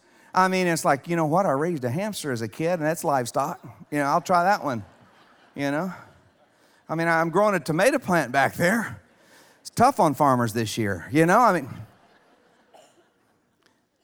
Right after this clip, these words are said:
and then you take it a step further, and the, the, really the fakest place there is is a singles bar. I mean, where else in America do you offer to buy something for a total stranger? I mean, "Can I buy you a drink?" I mean, how dumb is that? I mean, can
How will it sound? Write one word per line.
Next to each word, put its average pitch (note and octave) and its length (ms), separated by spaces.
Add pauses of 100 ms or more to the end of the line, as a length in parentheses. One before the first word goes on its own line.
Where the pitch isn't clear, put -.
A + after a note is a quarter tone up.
(140)
and A3 200
then D4+ 100
you C4 120
take A3+ 240
it G3+ 60
a F3+ 40
step F#3 300
further, G3+ 380
and D#3+ 280
the, D#3 180
the, D#3 180
really A3 460
the B2+ 120
fakest D#3 500
place D3+ 220
there D3+ 120
is E3 140
is A#2+ 120
a A2+ 80
singles G#3+ 440
bar. G2 460 (760)
I F#3 180
mean, F3+ 260 (200)
where G#3 200
else G3+ 260
in E3 140
America D#3 520
do B2+ 100
you C#3+ 100
offer D#3 260
to B2 60
buy C#3+ 560
something D#3 300
for A#2+ 100
a G#2+ 40
total C#3+ 240
stranger? D3 560 (280)
I A#2 60
mean, A2+ 200 (120)
"Can A2 100
I A2 40
buy G#2+ 180
you G#2+ 100
a - 40
drink?" B2+ 300 (1300)
I E3 40
mean, D#3+ 60
how E3+ 140
dumb A#2+ 340
is C#3 120
that? D#3+ 360
I C#3 80
mean, D3+ 220
can A#2 100